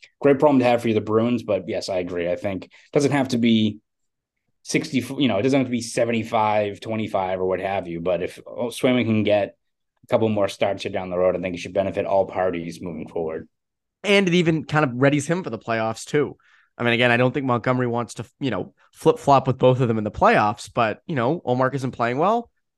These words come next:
Speaker 2: Having Swayman there as a backup that can go in and potentially be a starter, I think makes a big difference. And we've seen that with the Islanders in past seasons, um, and other teams as well. So interesting stuff all around.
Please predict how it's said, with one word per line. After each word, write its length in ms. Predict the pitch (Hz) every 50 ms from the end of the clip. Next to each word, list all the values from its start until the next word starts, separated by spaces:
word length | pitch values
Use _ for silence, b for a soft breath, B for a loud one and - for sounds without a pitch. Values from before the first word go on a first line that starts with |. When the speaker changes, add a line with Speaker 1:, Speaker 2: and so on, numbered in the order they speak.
| _ _ _ -
Speaker 2:
Having 220 | 139 139 147 160
Swayman 320 | 139 - 156 151 156 151
there 140 | 147 147 147
as 100 | 147 135
a 40 | 131
backup 360 | 113 135 131 135 - 160 -
that 140 | - 135 -
can 180 | - 123 117 110
go 240 | 120 127 123 117
in 160 | 120 120 123 123
and 220 | 117 110 104 -
potentially 480 | - 123 - 120 123 117 - 123 123 113
be 160 | 117 117 113
a 40 | 110
starter, 500 | - - 120 110 113 117 143 170 175 b b b b b b b _ _ _ -
I 40 |
think 120 | 127 135 131
makes 180 | 135 131 -
a 20 | 117
big 160 | 127 123 123
difference. 380 | 123 131 131 131 - 76 - -
And 80 | 113
we've 100 | 113 113
seen 200 | - - 135 123
that 200 | 120 117 117 -
with 120 | - 127 -
the 100 | 107 107
Islanders 500 | 120 139 151 165 160 156 156 156 143 143
in 120 | 139 135
past 280 | 139 135 127 127 123 -
seasons, 540 | 143 131 127 117 120 120 120 120 113 - b b b b b b b b
um, 380 | - 101 98 95 95 95 95 - -
and 120 | 139 131
other 160 | 123 117 123 117
teams 320 | - - 120 113 113 101
as 100 | 107 104
well. 300 | 92 110 107 104 104 98
So 340 | 98 - - 123 113 101 - B B B B B -
interesting 460 | 220 247 214 254 247 - 254 247 214
stuff 260 | - - 247 233 233
all 180 | 233 233 226 226
around. 480 | 208 202 190 185 190 226 240 208 -